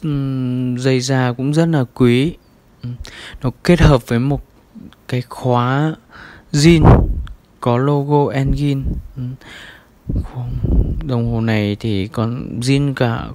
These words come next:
khóa, rất là giá trị. Mọi người thấy có giá trị và nó đẹp không ạ? Ừ. Size mặt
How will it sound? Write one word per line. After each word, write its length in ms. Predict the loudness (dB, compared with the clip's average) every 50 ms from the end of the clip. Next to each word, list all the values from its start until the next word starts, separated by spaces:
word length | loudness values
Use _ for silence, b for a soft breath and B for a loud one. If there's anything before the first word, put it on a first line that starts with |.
| -18 _ _ -14
khóa, 460 | -6 -2 0 0 0 0 -2 -2 -4 -6 -12 _ _ _ _ b b b b b b b b b
rất 220 | 0 0 0 2
là 180 | 2 0 0 0
giá 200 | 0 0 -2 -2
trị. 400 | -2 -2 -2 -2 -2 -4 -8 -14 -20 b b b b b b b b b b b b b b _ -8
Mọi 140 | -4 -4 -2
người 260 | 0 0 0 0 0
thấy 520 | -2 0 0 0 0 0 0 -2 -4 -4 -8 -10 -14 -16 _ _ _
có 380 | -4 -2 -2 -2 -2 -2 -4 -4 -4 -4 -4 -4 -4 -4 -2 0
giá 180 | 0 0 0 0
trị 400 | -2 -2 0 0 0 -2 -4 -6
và 440 | -6 -6 -4 -4 -4 -6 -8 -10 -10 -10 -10 -12 _ _ _ _ _ -18 -12
nó 100 | -10 -8
đẹp 340 | -4 -2 0 0 0 -2 -4
không 160 | -4 -4 -4
ạ? 100 | -6 -6 -10 _ _ _ B B B B B B B B B -20 -20 -20 -20 -16
Ừ. 60 | -14 -14 -14 -14 -16 _ _ -20 -20 -20 -20 _ B B B B B B B B B B B -20 -20 -20 -20 -20 -20 -20 -20 -20 -20 _ _ _ _ _ _ _ _ _ _ _ _ _ _ _ _ _ _ _ _ _ _ _ _ _ _ _ _ _ _ _ _ _ -20 _ _ _ _ _ _ -20 -20 _ _ -20 -20 -20 -20 -20 _ _ _ -20 -12
Size 360 | -8 -4 0 2 2 2 2
mặt 200 | 2 0 -2 -2